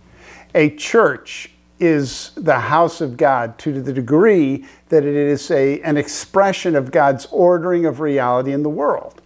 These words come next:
A family, a Christian family, is the house to the degree that that family, in the way they live and act, represents the ordering of God in the world. And that's why, as this metaphor develops through the Bible,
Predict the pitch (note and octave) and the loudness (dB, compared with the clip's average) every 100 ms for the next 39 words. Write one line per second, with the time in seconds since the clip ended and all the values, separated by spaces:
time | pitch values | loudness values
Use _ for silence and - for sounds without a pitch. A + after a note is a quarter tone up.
0 | _ - - D3 C3+ - F3+ G3+ A3 F3 | _ -20 -4 0 0 2 2 4 2 0
1 | A#2 G#2 - - - A#2+ - E3+ - E3 | -2 -8 -18 -20 -10 -6 -2 -2 0 0
2 | E3 F#3 F#3 D#3+ C3+ D3 B2 - A#2 - | 2 2 2 0 -4 -6 -4 -2 -2 2
3 | D3+ C3+ G2+ - - - _ - D#3 D3+ | 2 2 -4 -18 -20 -20 _ 0 0 0
4 | C#3 E3+ F3+ D#3+ - E3 E3 - - F3+ | 0 2 2 2 0 0 -2 -2 2 4
5 | G3+ G3 D#3+ C3 C3+ - _ - D#3+ D#3+ | 2 0 -2 -4 -8 -10 _ -4 0 2
6 | D3+ D3+ D3 C#3 C#3 E3 G3 D#3+ C3+ A2+ | 2 2 2 0 0 2 4 4 2 -2
7 | - - D3 E3+ E3 E3 C#3+ - - - | -12 -8 -8 -2 0 0 -2 -10 -20 -18
8 | - C3+ E3 F3 F3+ E3 B2 D#3+ D#3+ B2+ | -4 2 2 2 0 0 0 0 0 -4
9 | - - D3+ - F3+ F3+ F#3 D3+ D3 C3+ | -6 -2 -2 0 2 2 2 0 -2 -4
10 | A#2 B2 D3 C3+ B2+ A#2 A#2+ C3+ D#3+ G2 | -6 -4 -2 -2 -2 -6 -2 2 2 0
11 | - _ - _ E3 F3+ G#3 - A#3 F#3+ | -10 _ -20 _ 0 0 0 0 2 2
12 | F#3 - - D#3 C#3+ - E3 D3+ - D#3 | 0 -6 -4 -2 -2 -2 -2 -2 -2 2
13 | D#3 F#3 - E3+ D#3+ C#3+ B2+ C3 C#3+ E3+ | 2 2 -2 0 0 0 -2 0 2 0
14 | B2+ - - D3 D#3+ D#3 C3 A#2+ C3 C#3+ | -2 -10 -8 -2 0 0 0 -2 2 2
15 | C#3+ C3 A2+ | 2 0 -2